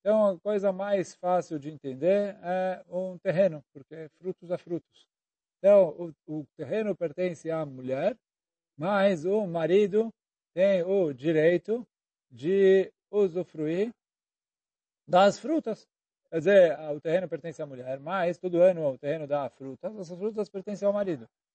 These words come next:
Depois, caso eles se divorciem, ou caso o marido morra, o terreno fica com a mulher.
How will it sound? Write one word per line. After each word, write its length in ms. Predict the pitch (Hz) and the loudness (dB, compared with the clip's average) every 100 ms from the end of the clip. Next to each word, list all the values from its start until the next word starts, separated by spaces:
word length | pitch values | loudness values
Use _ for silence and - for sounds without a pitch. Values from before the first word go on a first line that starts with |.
| _ _ | _ _
Depois, 380 | - 220 208 151 | 0 2 2 2
caso 440 | 202 208 180 175 | 2 4 4 6
eles 260 | 190 170 139 | 4 4 -4
se 260 | - 190 160 | -10 -10 -8
divorciem, 640 | 151 151 - 185 156 117 _ _ _ _ | -6 -8 -6 -4 -4 -6 _ _ _ _
ou 220 | 190 180 | 4 4
caso 280 | - 180 143 | 4 2 2
o 40 | |
marido 280 | 151 175 190 | -4 -4 -2
morra, 420 | 226 285 214 240 - _ _ _ | 6 6 6 -2 -10 _ _ _
o 220 | 214 226 | -2 -2
terreno 460 | - 185 196 214 196 | 0 -2 0 -2 -6
fica 420 | - 208 196 190 | -8 -10 -2 -2
com 380 | - 190 196 - | 2 2 2 0
a 240 | - 180 180 | -8 -6 -6
mulher. 680 | 190 156 185 170 139 147 | -10 -12 -10 -8 -2 -2